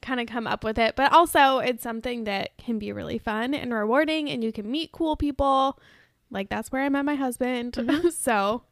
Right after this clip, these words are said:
Speaker 2: I
Speaker 1: yeah.
Speaker 2: do think that working customer service, you do make a lot of relationships with a lot of
Speaker 1: Mm-hmm.
Speaker 2: different people, and it can be extremely useful.
Speaker 1: Mm-hmm.
Speaker 2: Like, there's so many people that I've met working in the bar industry that I'm still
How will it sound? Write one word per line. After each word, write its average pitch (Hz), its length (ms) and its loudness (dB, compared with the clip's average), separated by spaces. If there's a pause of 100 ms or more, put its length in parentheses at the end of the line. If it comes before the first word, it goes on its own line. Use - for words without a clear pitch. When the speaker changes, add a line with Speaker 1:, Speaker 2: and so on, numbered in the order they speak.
Speaker 2:
I 233 80 6
Speaker 1:
yeah. 254 180 6
Speaker 2:
do 277 60 4
think 240 320 -2
that 202 380 2
working 202 420 0
customer 208 380 0
service, 190 400 -2
you 202 80 -2
do 202 180 0
make 190 200 -2
a 185 40 0
lot 180 240 2
of 190 140 2
relationships - 720 -4
with 208 80 0
a 254 100 6
lot 165 240 2
of 190 60 0
Speaker 1:
Mm-hmm. 233 80 2
Speaker 2:
different 202 240 -2
people, 196 420 -4
and 196 120 -2
it - 120 -10
can 185 280 -4
be 175 280 -6
extremely 202 840 -6
useful. - 600 -4 (120)
Speaker 1:
Mm-hmm. 220 340 -6
Speaker 2:
Like, 196 200 0
there's 190 220 2
so 208 380 4
many 190 220 2
people 180 320 -4
that 170 100 -2
I've 170 180 -4
met 165 240 -2
working 165 340 -4
in 156 100 -4
the 165 60 -6
bar 147 260 0
industry 180 480 -4
that 160 240 -2
I'm 160 200 -2
still 151 600 -2